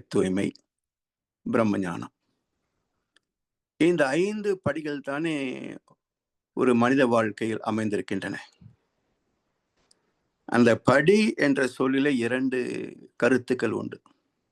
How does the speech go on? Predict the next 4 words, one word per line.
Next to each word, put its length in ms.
இரண்டுக்கும் 720
பொருள் 400
விளைவு 440
ஒன்றுதான். 540